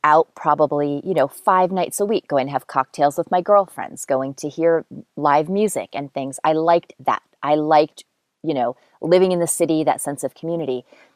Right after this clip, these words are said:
And he was much lower key. And I did share also in the previous, the first half of this episode, my roommate at the time, Kitty, with her words of wisdom.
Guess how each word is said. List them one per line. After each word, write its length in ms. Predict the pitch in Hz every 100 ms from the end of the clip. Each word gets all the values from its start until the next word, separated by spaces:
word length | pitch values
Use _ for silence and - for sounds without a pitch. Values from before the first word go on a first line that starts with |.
| _ 165
And 120 | 185
he 100 | 226
was 180 | 233 190
much 280 | 160 -
lower 240 | 160 160 190
key. 400 | - 123 120 139 _ _ _ _ _ _ _
And 640 | 160 160 151 143 139 139 - _ _ _ _ _ _ _ -
I 160 | 170
did 220 | 170 202
share 300 | - - 185
also 340 | 160 160 - 151
in 80 | 147
the 80 |
previous, 720 | 127 165 147 143 131 - - _ _ _ _
the 220 | 147 151
first 400 | 147 175 165 -
half 360 | - 139 127 -
of 180 | 147 131
this 220 | 139 -
episode, 680 | - 151 147 - 117 117 - -
my 260 | 143 135 131
roommate 440 | 131 190 156 127
at 100 | 131
the 80 | -
time, 360 | - 127 117 123
Kitty, 420 | - 175 107 - _ _ _ _ _ _ _
with 260 | 151 175
her 200 | - 185
words 360 | 160 156 160 143
of 120 | 160
wisdom. 580 | 170 190 - - -